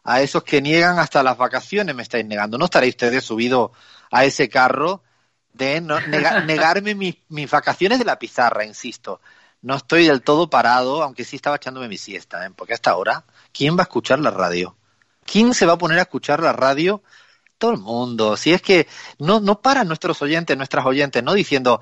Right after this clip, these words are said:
"No, pero ¿qué hacen? ¿Qué cuentan? ¿Qué dicen?". Es fantástico el equipazo que, que tenemos ahí de, de audiencia, ¿no? De, de fieles.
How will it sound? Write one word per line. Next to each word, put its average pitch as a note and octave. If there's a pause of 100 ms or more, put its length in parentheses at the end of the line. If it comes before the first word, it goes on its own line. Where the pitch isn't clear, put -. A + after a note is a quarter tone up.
(360)
"No, D3+
pero B2+
¿qué C#3
hacen? C#3
¿Qué B2+
cuentan? C3+
¿Qué C3+
dicen?". C3 (360)
Es F#3
fantástico B2
el A#2
equipazo A#2
que, A2+ (460)
que C3+
tenemos C3
ahí B2
de, A#2+
de A2+
audiencia, C#3+ (280)
¿no? C#3+
De, C#3+
de A#2+
fieles. E3+